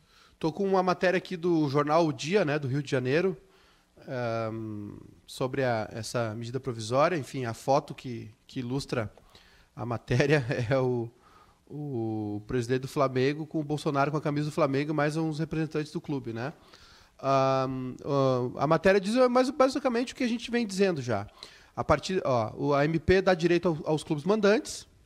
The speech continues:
né, de transmitir cada partida de futebol, é, como mandante. Com isso, a partida de hoje,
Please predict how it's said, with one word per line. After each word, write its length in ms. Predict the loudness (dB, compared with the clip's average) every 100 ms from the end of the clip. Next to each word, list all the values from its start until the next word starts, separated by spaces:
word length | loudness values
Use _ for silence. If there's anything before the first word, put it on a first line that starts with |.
| _ -8
né, 200 | -4 -4
de 100 | -6
transmitir 400 | -8 -4 -4 0
cada 260 | 2 4
partida 560 | 2 0 0 -2 0 -2 -4 _ _ _ _
de 100 | -12
futebol, 760 | -10 -6 2 4 6 4 -2 _ _ _ _ _ _
é, 420 | -8 -4 -2 -2 2
como 160 | 2
mandante. 480 | 4 2 0 -6 -14 -20 -20 -20 -20 0
Com 220 | 4 4
isso, 180 | 4 4
a 60 |
partida 400 | 2 0 0 -2
de 200 | 0 4
hoje, 440 | 6 6 4 -2